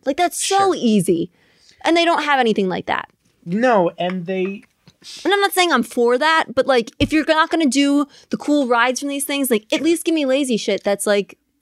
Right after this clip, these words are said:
Speaker 1: fill up your park. You've got so much damn land in Florida.
Speaker 2: It's crazy to me that, I guess it's just, ex-,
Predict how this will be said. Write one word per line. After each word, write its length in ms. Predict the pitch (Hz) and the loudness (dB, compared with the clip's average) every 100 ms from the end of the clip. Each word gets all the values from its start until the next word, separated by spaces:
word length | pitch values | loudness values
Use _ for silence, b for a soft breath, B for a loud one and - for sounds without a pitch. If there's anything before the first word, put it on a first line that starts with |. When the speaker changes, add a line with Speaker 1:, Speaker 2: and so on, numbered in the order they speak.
| - | -4
Speaker 1:
fill 180 | 277 339 | 0 0
up 140 | 339 | 0
your 100 | 320 | -4
park. 300 | - 320 349 | -2 0 0
You've 120 | 247 320 | 0 -2
got 160 | 302 | -2
so 180 | - 381 | 0 0
much 220 | 370 - | 0 0
damn 260 | 359 359 349 | 0 2 2
land 240 | 349 403 | 2 2
in 120 | 349 277 | 2 0
Florida. 500 | 247 208 175 - 175 | 2 2 0 -4 -6
Speaker 2:
It's 220 | 175 170 | -8 -8
crazy 540 | - 226 294 277 220 | -12 -8 -6 -4 -4
to 80 | 160 | -4
me 340 | 131 123 113 - | -4 -6 -8 -10
that, 280 | 117 139 135 _ _ _ _ | -4 -4 -4 _ _ _ _
I 60 | 156 | -2
guess 260 | 165 254 330 | 2 2 0
it's 160 | 269 | -2
just, 240 | - 180 127 | -4 -4 -4
ex-, 160 | - | -4